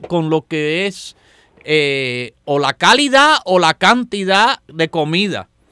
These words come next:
Usted tiene que definitivamente bajar de peso y bajar unas cuarenta libras si usted quiere ver a su situación mejorar.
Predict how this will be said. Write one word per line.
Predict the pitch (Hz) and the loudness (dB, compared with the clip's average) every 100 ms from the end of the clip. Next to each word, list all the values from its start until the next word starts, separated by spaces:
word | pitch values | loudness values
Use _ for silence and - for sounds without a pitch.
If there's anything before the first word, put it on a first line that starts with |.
| _ _ _ - - _ _ | _ _ _ -20 -20 _ _
Usted | 170 170 226 240 | -8 0 2 2
tiene | 233 254 277 269 | -2 -2 0 -2
que | - 240 277 269 _ - | 0 2 2 0 _ -8
definitivamente | 147 165 170 170 208 269 262 247 285 285 - 185 190 - | -4 -2 -2 -2 -2 0 0 0 -2 -6 -2 0 0 -4
bajar | 143 151 151 214 240 | -2 -2 4 2 2
de | 214 | -2
peso | - 220 226 - 170 185 _ _ _ _ _ | -4 -4 -4 -4 -8 -8 _ _ _ _ _
y | 311 320 | -4 0
bajar | 285 220 254 240 185 202 _ | 0 2 4 4 4 -4 _
unas | 196 220 214 - | -4 -2 -4 -8
cuarenta | 185 190 175 190 220 226 - 214 | 2 6 6 6 2 2 2 2
libras | 190 202 170 117 98 - - _ _ - | 2 2 0 -2 -6 -14 -20 _ _ -14
si | - 196 | -2 -2
usted | 185 214 - | 2 0 2
quiere | 226 220 202 | 2 2 2
ver | 180 202 208 170 | 4 4 2 0
a | |
su | 170 170 | -4 -8
situación | - 170 160 151 - 170 196 | -8 -6 -6 -6 -4 -4 -2
mejorar. | 208 226 330 370 392 294 131 | -4 -2 0 2 2 0 -8